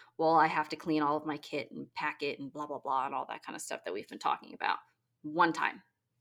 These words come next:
You go there, you do the services, you break it down, and you go home.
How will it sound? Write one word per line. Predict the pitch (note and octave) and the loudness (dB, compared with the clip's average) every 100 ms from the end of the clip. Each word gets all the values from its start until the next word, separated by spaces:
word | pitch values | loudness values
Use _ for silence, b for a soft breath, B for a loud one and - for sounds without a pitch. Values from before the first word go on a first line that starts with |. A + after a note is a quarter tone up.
| - | -8
You | E3 | -2
go | D#3 F3+ F3+ | 4 6 8
there, | E3 E3 | 6 6
you | D#3 D#3 | 2 -2
do | F3 E3 | 0 0
the | D#3 | 0
services, | - D3+ D3+ D3 C3+ D3 - b b - | -2 -4 -4 -4 -4 -6 -8 b b -8
you | E3 | -2
break | D#3 C#3 | 0 0
it | C#3 | -2
down, | D#3+ D3+ | -2 -2
and | C3 | -2
you | G#2 | -8
go | - | -8
home. | - - - | -8 -4 -6